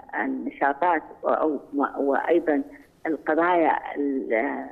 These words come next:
الإنسانية والقضايا السياسية والقضايا الوطنية. الأمر الآخر كذلك هو، آه، أن تكون هناك، آه، تعزيز من جهود ال-، الذي تدفع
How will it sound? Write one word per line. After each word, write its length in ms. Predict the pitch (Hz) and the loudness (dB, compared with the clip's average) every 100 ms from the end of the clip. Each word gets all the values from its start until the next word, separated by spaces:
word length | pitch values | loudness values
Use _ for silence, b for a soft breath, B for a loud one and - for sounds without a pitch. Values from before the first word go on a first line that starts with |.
| - | -8
الإنسانية 840 | 131 139 139 147 143 175 185 143 | -4 -2 0 0 2 2 2 2
والقضايا 680 | 135 - 107 - 143 156 143 - | 2 2 0 -2 0 2 2 0
السياسية 560 | - - - 202 202 | -6 -6 0 4 6
والقضايا 580 | 175 139 123 139 143 147 | 6 4 2 0 2 4
الوطنية. 640 | 147 147 156 160 214 254 262 B B B B - | 4 2 0 2 4 2 0 B B B B 0
الأمر 640 | 175 165 143 220 233 214 | 4 4 4 2 4 4
الآخر 460 | 196 - 220 226 208 | 4 2 0 0 0
كذلك 640 | 208 180 185 208 233 - 190 | 2 2 4 6 4 2 2
هو، 320 | 185 185 175 B B B _ | 6 6 4 B B B _
آه، 540 | - 160 151 139 135 - 156 | 0 2 2 2 2 0 0
أن 240 | 165 165 156 | 2 2 0
تكون 380 | 190 190 269 269 | -2 2 6 6
هناك، 600 | 220 202 202 190 - - - | 6 2 2 0 -4 -6 0
آه، 180 | 156 131 - | 4 4 2
تعزيز 540 | 170 170 214 254 185 | -4 -2 2 2 2
من 180 | 185 175 | -4 -2
جهود 360 | 185 190 233 190 | 2 4 4 4
ال-، 220 | 160 - | 2 2
الذي 460 | 156 160 151 151 160 | 4 6 4 2 2
تدفع 320 | 208 - 185 | 0 2 -2